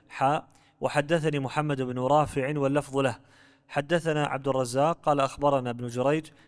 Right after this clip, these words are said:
قال: أخبرني أبو قزع-، قزعة أو قزعة أن أبا نضرة أخبره وحسنا أخبرهما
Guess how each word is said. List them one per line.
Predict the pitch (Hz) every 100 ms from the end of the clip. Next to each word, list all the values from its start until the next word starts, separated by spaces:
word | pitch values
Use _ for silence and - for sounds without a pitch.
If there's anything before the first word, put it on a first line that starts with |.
| _
قال: | 151 139
أخبرني | 123 - 135 147 143 127 120
أبو | - 143 131 120
قزع-، | 151 147 135 - -
قزعة | 151 123 110 151 147 -
أو | 131
قزعة | - 147 131 123 165 - - - _ -
أن | 165
أبا | 165 156 151
نضرة | 156 170 160 143
أخبره | 143 147 151 151 110 110 - _ _ _ _ _ _ _ -
وحسنا | 123 - 175 175 160 180 170 135
أخبرهما | - 143 151 127 131 113 -